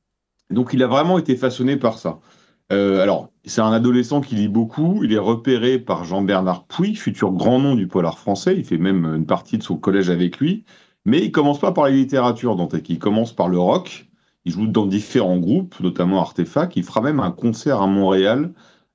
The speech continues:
avec Michel Houellebecq en deux mille, ce qui devait être assez amusant, mais à l'époque, on filmait pas encore les concerts au smartphone, résultat, il y a plus une seule trace, c'est assez dommage.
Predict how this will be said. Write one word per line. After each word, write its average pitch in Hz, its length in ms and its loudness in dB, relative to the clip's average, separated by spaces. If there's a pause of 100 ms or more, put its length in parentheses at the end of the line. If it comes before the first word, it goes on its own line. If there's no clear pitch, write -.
avec 95 240 0
Michel 120 240 0
Houellebecq 104 480 2
en 92 80 -4
deux 90 140 0
mille, 98 200 0
ce - 60 -16
qui 78 140 -4
devait 85 220 0
être - 140 -8
assez 104 220 0
amusant, 98 380 2
mais 120 100 2
à 95 40 2
l'époque, 110 440 0
on 110 60 -2
filmait 104 320 0
pas 143 100 -4
encore 131 240 0
les 98 140 2
concerts 117 340 -2
au 95 80 0
smartphone, 101 460 -2
résultat, 113 320 0
il 143 60 2
y - 20 2
a - 40 0
plus - 140 -6
une 147 60 2
seule 110 260 0
trace, - 460 -10
c'est - 160 -4
assez 92 180 -4
dommage. 76 380 -2